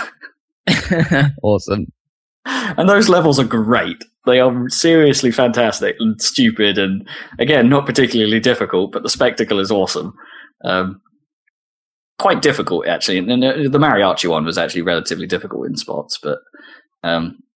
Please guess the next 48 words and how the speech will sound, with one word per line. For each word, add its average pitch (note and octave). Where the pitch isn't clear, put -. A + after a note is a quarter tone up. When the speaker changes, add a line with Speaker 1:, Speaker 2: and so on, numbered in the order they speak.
Speaker 2:
but G#2+
yeah, F2
they G#2+
are, G2
those A#2
are A2
pretty G2
awesome. -
And G2+
it's A#2
a B2
shame C#3+
then G#2+
that G2+
there's G2
only G2
one F#2+
of F2+
those F2+
at E2+
the F#2+
end F2+
of F2
every F2
world, G#2+
and G2+
there's F#2+
only, F2+
like, E2+
five E2+
or D#2
six -
worlds. D2+
So D#2
Speaker 1:
Mm. G#2
Speaker 2:
as A#2
a A#2+
f-, -
as B2+
a A#2
feature, A#2
they G#2
were G2+
sort G2+
of G2
going, G#2
"Hey, G3
look, G#3+